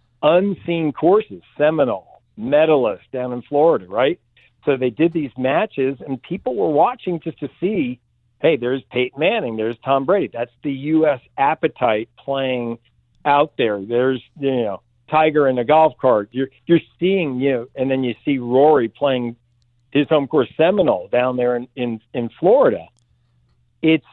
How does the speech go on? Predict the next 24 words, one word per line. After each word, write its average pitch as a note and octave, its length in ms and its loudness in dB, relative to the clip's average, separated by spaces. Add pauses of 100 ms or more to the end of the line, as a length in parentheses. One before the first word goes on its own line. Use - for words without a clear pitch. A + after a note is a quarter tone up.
(400)
it E3 220 0
was D#3 320 2 (220)
an C#3+ 120 -4
attraction. C#3+ 600 -2 (200)
On C#3+ 200 2
the C3 240 -4
international C3+ 880 0 (480)
stage, A2 540 -4
if, A#2+ 120 -8 (640)
if C3 180 -2
you F3+ 200 -4
paired G3 400 0
up D#3 260 2
Luis C#3 520 -2 (200)
Figo, C#3 640 -2 (800)
a B2+ 200 -2
great D3+ 380 -2 (120)
soccer, B2+ 400 -2 (640)
you C#3 140 -4
know, F2+ 180 -6
his - 80 -20 (160)
friend, D#3 320 2
but B2 80 0
a A2 100 -8